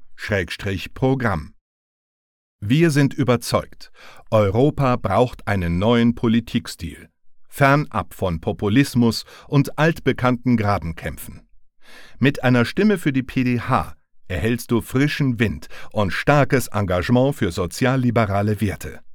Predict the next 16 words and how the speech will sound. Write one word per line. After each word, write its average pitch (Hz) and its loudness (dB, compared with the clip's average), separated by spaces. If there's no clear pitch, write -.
Wir 139 4
nehmen 131 4
deine 127 4
Sorgen 127 2
ernst 120 -2
und 127 0
lassen 185 2
uns 147 0
nicht 156 0
von 113 2
denen 120 4
beeinflussen, 131 0
die 120 -2
am 101 0
lautesten 107 -2
sind. - -16